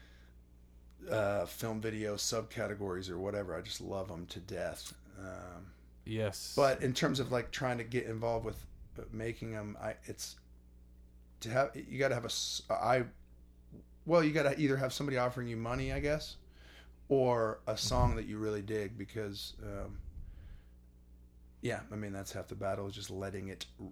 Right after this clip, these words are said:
Speaker 1: write some visuals for you.
Speaker 2: Right.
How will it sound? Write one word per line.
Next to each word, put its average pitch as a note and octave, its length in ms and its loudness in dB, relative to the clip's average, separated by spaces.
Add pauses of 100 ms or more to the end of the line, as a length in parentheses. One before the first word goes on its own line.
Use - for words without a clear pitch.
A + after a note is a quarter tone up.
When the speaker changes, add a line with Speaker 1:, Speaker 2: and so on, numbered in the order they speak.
(100)
Speaker 1:
write F2 280 -4
some F2 180 -6
visuals F#2+ 360 -8
for G2+ 280 -8
you. G2+ 180 -8 (1500)
Speaker 2:
Right. G2+ 260 -2